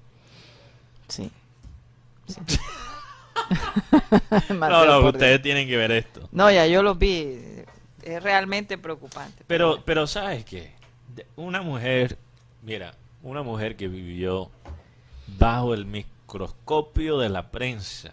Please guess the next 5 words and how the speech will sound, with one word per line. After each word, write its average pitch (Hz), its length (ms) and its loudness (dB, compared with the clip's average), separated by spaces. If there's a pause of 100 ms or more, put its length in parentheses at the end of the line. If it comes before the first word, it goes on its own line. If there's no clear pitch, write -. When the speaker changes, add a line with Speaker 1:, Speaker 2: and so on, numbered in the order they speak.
Speaker 1:
Mm. 180 60 -8 (920)
Speaker 2:
Especialmente 156 840 -2
uno 143 260 0
se 147 140 -6
olvida, 117 600 -6